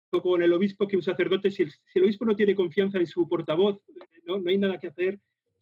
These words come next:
Si no tiene confianza el párroco en su, en la persona que le asiste, en no sé qué, ganar confianza. Y ese es un trabajo que es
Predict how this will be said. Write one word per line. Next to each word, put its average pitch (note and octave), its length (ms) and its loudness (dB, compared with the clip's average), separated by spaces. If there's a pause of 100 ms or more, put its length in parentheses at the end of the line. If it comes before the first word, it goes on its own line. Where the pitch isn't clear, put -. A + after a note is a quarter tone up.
(240)
Si F#3+ 200 6
no G3+ 120 4
tiene G#3 180 4
confianza F#3 560 2
el D#3+ 260 4
párroco F3 520 2
en D#3+ 140 2
su, D#3+ 680 6
en D3+ 200 0
la D3+ 120 0
persona E3+ 300 2
que F3+ 100 4
le D#3 100 6
asiste, D#3+ 340 2
en D3+ 80 2
no D3+ 80 2
sé D3 160 -2
qué, E3 220 0 (400)
ganar F3 500 4
confianza. D#3 760 -2 (420)
Y F3+ 140 8
ese G3 160 4
es G#3 100 0
un G3+ 100 6
trabajo F#3+ 320 4
que F3+ 140 6
es F#3+ 160 0